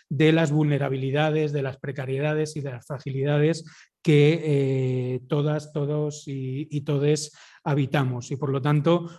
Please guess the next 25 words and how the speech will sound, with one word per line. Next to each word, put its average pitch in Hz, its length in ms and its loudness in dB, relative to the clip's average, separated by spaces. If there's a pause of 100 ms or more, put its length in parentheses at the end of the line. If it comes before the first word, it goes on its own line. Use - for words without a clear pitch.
la 147 120 0
utopía 156 440 0
no 156 200 0
es, 156 340 -4
eh, 147 240 -6
un 165 160 0
abstracto 160 520 -2
de 160 100 0
fuga, 185 400 2
sino 139 340 -2
que 139 140 0
la 135 180 -2
utopía 151 600 -2 (280)
es 147 260 -4
el 143 500 -2
lugar 156 460 0
de 156 80 0
enganche, 175 640 -2 (380)
eh, 135 1000 -2 (240)
para 160 440 2
pensar 160 540 0
esa 185 320 -2
redistribución, 139 1000 -4
una 131 220 -8
redistribución 139 840 -6